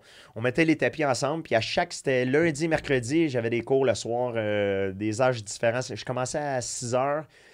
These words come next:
six à six quarante-cinq pour les plus jeunes. Puis j'avais de sept heures à huit heures. Et après, euh, euh, euh, huit heures, euh, je pense que c'est huit, huit, huit heures et demie à dix heures,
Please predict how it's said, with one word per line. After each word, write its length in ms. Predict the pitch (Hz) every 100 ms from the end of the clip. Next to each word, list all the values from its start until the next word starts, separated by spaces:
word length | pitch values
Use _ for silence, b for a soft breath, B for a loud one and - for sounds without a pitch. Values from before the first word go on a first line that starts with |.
| b b b
six 520 | - - 175 175 -
à 480 | 147 139 131 131 127
six 320 | 120 - 147
quarante-cinq 760 | - 127 123 117 - 135 151 - _
pour 140 | 131
les 80 | 123
plus 160 | 117
jeunes. 300 | 110 127 147
Puis 100 | 127
j'avais 300 | 113 113 120
de 260 | 117 113 113 107
sept 320 | - 127 120
heures 380 | 127 131 131 117
à 520 | 117 113 110 110 110
huit 240 | 107 107 110
heures. 280 | 113 127 120
Et 100 | 101
après, 480 | 101 117 120 113 110
euh, 140 | 104 b b b b
euh, 800 | 101 - 87 87 90 - - 98 95
euh, 180 | 92 101
huit 260 | 101 110 123
heures, 340 | 127 127 123
euh, 120 | 110 98
je 100 | -
pense 140 | - 131
que 40 |
c'est 80 | 117
huit, 220 | 113 117
huit, 300 | 71 - 101 -
huit 200 | 110 110
heures 180 | 135 131
et 80 |
demie 220 | 127 123 131
à 100 | 110
dix 200 | 95 107
heures, 260 | 104 98